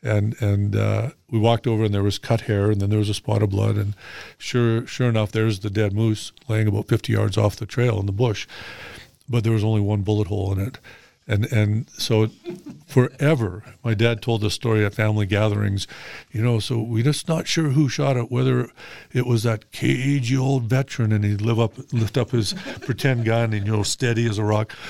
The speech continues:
or that eager young beginner, and he'd wave his gun all over the place. So, so, you know, that's, that's what I grew up with is, is, uh, m-, meat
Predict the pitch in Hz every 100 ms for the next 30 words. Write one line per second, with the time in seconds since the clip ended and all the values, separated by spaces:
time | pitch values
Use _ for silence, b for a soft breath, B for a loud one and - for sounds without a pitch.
0 | B - 131 123 127 - 190 170 170 175
1 | 165 147 135 175 143 110 110 117 104 131
2 | - 113 127 120 117 113 120 117 117 120
3 | 107 120 104 104 - B B B B -
4 | - 131 - 131 123 131 123 113 127 151
5 | - 139 160 139 120 101 98 95 - 98
6 | 95 107 98 - 107 98 - 107 101 98
7 | B B B B B B - 110 120 127
8 | 110 131 135